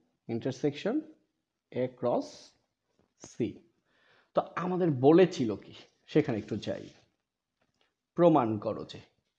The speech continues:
তাহলে প্রুভড। আমাদের ম্যাথ কমপ্লিট। এবার আমরা তিনটি এমসিকিউ করব।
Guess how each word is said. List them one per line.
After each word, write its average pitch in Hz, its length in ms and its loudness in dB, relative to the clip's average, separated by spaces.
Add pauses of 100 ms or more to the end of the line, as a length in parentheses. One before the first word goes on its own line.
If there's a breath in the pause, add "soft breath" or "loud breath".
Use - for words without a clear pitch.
(4000)
তাহলে 131 380 2 (540)
প্রুভড। - 380 -6 (2750)
আমাদের 131 360 2 (460)
ম্যাথ 127 420 -4 (580)
কমপ্লিট। 117 580 0 (460)
এবার 139 280 6 (2000 soft breath)
আমরা 170 220 8
তিনটি 170 360 6
এমসিকিউ 113 480 2
করব। - 300 -10